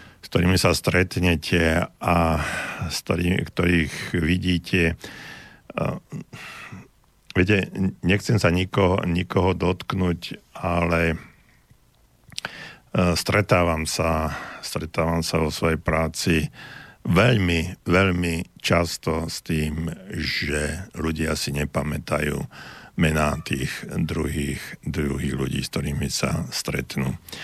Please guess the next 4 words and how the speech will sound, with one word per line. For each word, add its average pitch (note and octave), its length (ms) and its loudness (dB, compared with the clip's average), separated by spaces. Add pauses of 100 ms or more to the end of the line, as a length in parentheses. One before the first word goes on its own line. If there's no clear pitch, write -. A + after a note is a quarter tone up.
(300)
Jednoducho, G2 760 4 (1600)
je G#2 160 2
to F#2+ 80 2
také, F2+ 480 4